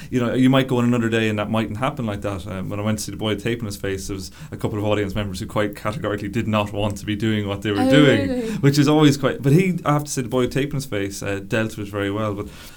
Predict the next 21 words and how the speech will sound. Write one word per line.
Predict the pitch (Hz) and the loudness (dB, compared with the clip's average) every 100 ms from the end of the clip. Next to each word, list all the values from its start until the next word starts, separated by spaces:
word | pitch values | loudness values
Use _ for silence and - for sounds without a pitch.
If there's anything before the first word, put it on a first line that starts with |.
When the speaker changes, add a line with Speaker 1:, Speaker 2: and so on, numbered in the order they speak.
| - | -16
Speaker 1:
y-, | - | -10
you | 175 190 | -4 -2
guys | 185 175 | 2 4
have | 151 | 4
both | 147 143 147 | 2 0 0
seen | 147 139 | 0 0
it | 139 | 0
too. | 180 156 127 | 0 2 2
Uh, | 107 107 | 2 2
well, | 123 120 107 - | 0 0 -2 -6
what | - 165 | -2 -2
have | 143 | 0
you, | 147 | 0
what | 147 151 | 0 0
would | 147 | 0
you | 147 147 | 2 0
make | 117 | -2
of | 104 | -6
it, | 95 | -8
Stevie? | 107 101 101 - - - | -4 -2 -4 -6 -14 -2
Speaker 2:
Um, | 254 247 247 226 214 | 2 2 2 -2 -8